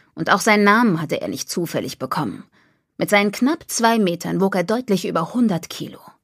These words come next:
Selbst in seinem fortgeschrittenen Alter ging er nicht besonders gebeugt,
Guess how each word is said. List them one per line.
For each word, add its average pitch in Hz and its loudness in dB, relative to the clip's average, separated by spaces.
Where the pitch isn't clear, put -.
Selbst 170 0
in 175 0
seinem 170 2
fortgeschrittenen 175 -2
Alter 190 0
ging 113 -6
er 107 -8
nicht 127 -4
besonders 175 0
gebeugt, 190 0